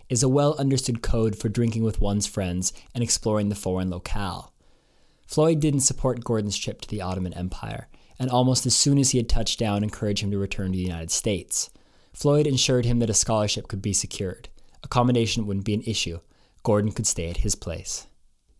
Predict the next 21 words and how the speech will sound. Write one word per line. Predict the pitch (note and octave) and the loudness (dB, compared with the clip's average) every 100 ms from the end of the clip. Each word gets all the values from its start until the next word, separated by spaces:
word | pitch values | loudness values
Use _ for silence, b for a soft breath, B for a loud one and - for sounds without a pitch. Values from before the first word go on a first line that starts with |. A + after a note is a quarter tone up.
| _ _ _ - | _ _ _ 0
Gordon | E3+ F3+ F#3 | 2 4 2
equivocated | D3+ - C3 C3 B2+ A2+ G2+ | -2 0 2 2 4 4 2
over | G#2+ G2+ | 0 0
returning | G2 - G2+ G2 | 0 0 0 0
to | - | -2
the | F#2+ | -4
U | F2 | -4
S. | - - - - - _ - - | -6 -4 -4 -4 -12 _ -20 0
He | D3 | 2
liked | C#3 C3+ C3+ | 4 2 2
Robert | A2 G#2 | 0 -2
College | - F#2+ E2+ F#2+ | -2 0 -2 -6
in | A2+ | -6
Constantinople. | - G2 F2+ F#2+ F2+ F2+ E2+ - - - B B B B | -4 -2 -2 -4 -6 -6 -8 -10 -14 -16 B B B B
It | C3 | 2
was | C3 | 4
an | C3 | 2
ancient | C#3 C3 C3 A#2 | 2 0 0 -2
and | A2 | 0
beguiling | A#2+ A#2 A2+ A2+ | 2 2 2 2
city, | - - - | 0 -4 -10